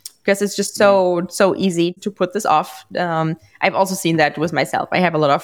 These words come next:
Speaker 1: kind of, like, projects
Speaker 2: Yeah.
Speaker 1: on the back burner,
Speaker 2: Yeah.
Speaker 1: like, "Oh, I'll, I'll get to this.
Speaker 2: Uh-huh.
Speaker 1: Eventually, I'll, I have enough
Speaker 2: Yeah.
Speaker 1: time for it." But, uh,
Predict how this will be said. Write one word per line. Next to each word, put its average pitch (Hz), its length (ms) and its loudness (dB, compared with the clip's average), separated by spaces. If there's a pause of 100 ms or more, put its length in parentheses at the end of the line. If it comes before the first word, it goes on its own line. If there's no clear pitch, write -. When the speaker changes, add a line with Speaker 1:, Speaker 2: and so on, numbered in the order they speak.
(120)
Speaker 1:
kind 151 100 -8
of, - 20 -4
like, - 160 -8
projects 160 340 -2
Speaker 2:
Yeah. - 80 -4
Speaker 1:
on 139 60 -2
the 139 60 -2
back 190 240 -2
burner, 175 280 2
Speaker 2:
Yeah. 170 100 -4
Speaker 1:
like, - 120 0
"Oh, 330 440 2
I'll, - 80 -2
I'll 220 80 -2
get 202 200 -2
to 226 80 -2
this. 196 200 2
Speaker 2:
Uh-huh. 202 100 -2
Speaker 1:
Eventually, 185 380 2
I'll, 175 240 2
I - 80 2
have 190 240 0
enough 190 180 -4
Speaker 2:
Yeah. 214 140 0
Speaker 1:
time 175 260 -2
for 180 180 2
it." 175 200 0 (580)
But, 170 580 0
uh, 160 380 0